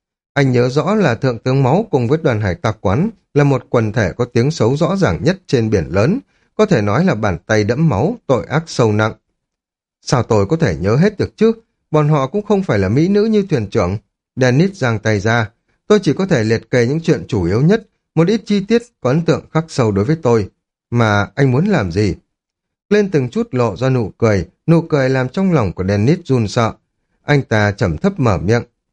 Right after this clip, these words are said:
Nếu như thích hợp, tôi muốn săn bắt bọn chúng. Săn bắt bọn chúng? Dennis theo bản năng hỏi lại một câu. Chờ chân chính hiểu rõ ý tứ của Jackman Sparrow, đôi mắt hắn nháy mắt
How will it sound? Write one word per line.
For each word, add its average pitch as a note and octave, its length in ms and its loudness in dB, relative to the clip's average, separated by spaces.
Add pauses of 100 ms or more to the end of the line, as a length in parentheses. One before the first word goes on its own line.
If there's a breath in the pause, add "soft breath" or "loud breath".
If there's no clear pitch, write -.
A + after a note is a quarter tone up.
(180)
Nếu F3 140 4
như G3+ 160 2
thích A3+ 260 -6
hợp, B2 240 -2 (100)
tôi A2 120 0
muốn G#2 180 0
săn G#2+ 280 0
bắt E3 200 -2
bọn A#2 220 -4
chúng. D3 240 2 (840)
Săn D#3 240 2
bắt A3+ 160 -2
bọn C3+ 220 -2
chúng? F#3+ 240 2 (360)
Dennis A3 400 2
theo A3+ 100 0
bản B2 260 -2
năng F#3+ 200 0
hỏi A#2+ 200 0
lại G2 220 -2
một F#2 260 -4
câu. B2+ 280 0 (500)
Chờ E3 140 2
chân G3 260 -2
chính F#3+ 220 -2
hiểu A#2+ 240 -2
rõ A2 200 -2
ý C3 160 0
tứ C3 340 0
của G#2 80 -2
Jackman A#2 420 -2
Sparrow, A#2 520 0 (360 soft breath)
đôi G3+ 140 4
mắt A3+ 200 0
hắn D#3 220 0
nháy C#3 160 2
mắt G3+ 180 0